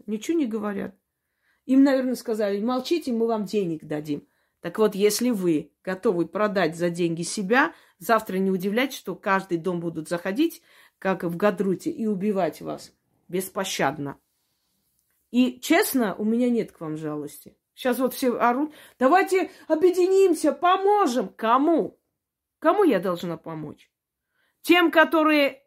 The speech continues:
предали свою родину, тем, которые предали землю своих предков, из-за которых мне стыдно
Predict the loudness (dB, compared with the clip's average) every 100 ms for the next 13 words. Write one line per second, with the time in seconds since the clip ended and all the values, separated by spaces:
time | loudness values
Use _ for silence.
0 | _ 0 2 4 4 2 0 0 0 2
1 | 2 2 2 0 -2 -4 -10 _ _ -2
2 | 0 2 2 2 2 2 2 2 4 4
3 | 2 2 2 2 0 -2 -2 -2 -6 -6
4 | -8 -8 -2 0 0 0 0 0 0 0
5 | -2 -2 2 4 4 0 0 -4